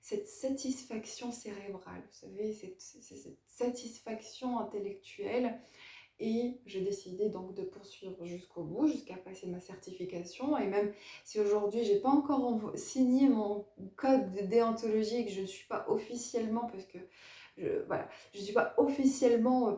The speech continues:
praticienne en naturopathie, je reste naturopathe certifiée. Et c'est vraiment, vraiment aussi intéressant. Ce que je, je, je veux dire par là, c'est que découvrir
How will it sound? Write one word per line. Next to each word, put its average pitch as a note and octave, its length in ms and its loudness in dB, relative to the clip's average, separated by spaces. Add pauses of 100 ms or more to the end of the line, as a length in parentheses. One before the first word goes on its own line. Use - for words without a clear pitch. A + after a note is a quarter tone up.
(120)
praticienne C4 880 0
en G#3+ 120 0
naturopathie, G3+ 760 0
je C4 80 2
reste A3 320 2
naturopathe G3+ 540 -10
certifiée. - 800 -4 (480)
Et G#3+ 240 -2
c'est - 320 -6
vraiment, G3+ 680 0
vraiment G#3 520 -2 (300)
aussi A3 320 -6
intéressant. G3+ 640 -2
Ce F#3+ 100 -16
que B3 180 -4
je, A3 460 -4
je, F#3+ 180 -4
je G3+ 140 -6
veux G#3+ 200 -2
dire C#4 360 -2
par G#3+ 220 -4
là, C4 160 -2
c'est G#3+ 160 -6
que G#3 120 -8
découvrir G#3 880 -4